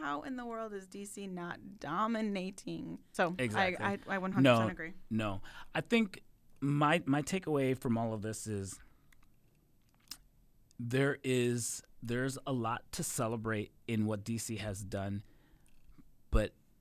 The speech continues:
Speaker 2: I wanna wait and see this next, uh, you know, this
Speaker 1: Mm.
Speaker 2: next phase.
Speaker 1: Mm-hmm.
Speaker 2: And I hope we get a lot more representation. Um, as you mentioned before, forty-four percent of women, um, go to the,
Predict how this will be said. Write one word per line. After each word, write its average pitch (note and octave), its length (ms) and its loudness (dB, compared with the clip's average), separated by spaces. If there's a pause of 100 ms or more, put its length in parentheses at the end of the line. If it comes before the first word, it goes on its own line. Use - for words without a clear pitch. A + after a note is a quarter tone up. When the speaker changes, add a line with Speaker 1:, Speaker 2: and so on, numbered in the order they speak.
(600)
Speaker 2:
I A2 80 4
wanna E3 200 4
wait B2+ 300 0
and A2+ 120 0
see A2+ 240 -2
this G#2+ 200 -6
next, - 320 -8 (280)
uh, G#2+ 60 -8 (280)
you A#2 100 -4
know, G#2 100 -4
this G2 160 -4
Speaker 1:
Mm. A#2+ 40 -2
Speaker 2:
next G#2+ 200 -6
phase. G#2+ 380 -6
Speaker 1:
Mm-hmm. G3+ 260 -10 (1200)
Speaker 2:
And A2 140 -4
I A#2+ 180 -6
hope - 520 -4 (300)
we A2 160 -2
get A2 200 -4 (160)
a A#2+ 40 -6
lot A2+ 220 -4
more B2+ 160 -2
representation. A#2 920 -4 (500)
Um, F#2 380 -12 (160)
as G#2 180 -8
you A#2 100 0
mentioned A#2+ 360 0
before, G#2+ 520 -4 (560)
forty-four A#2+ 420 -4
percent G#2+ 360 -6
of F#2+ 100 -8
women, A#2 420 -2 (680)
um, F#2+ 500 -6 (640)
go A2 140 -6
to - 140 -8
the, G2+ 240 -6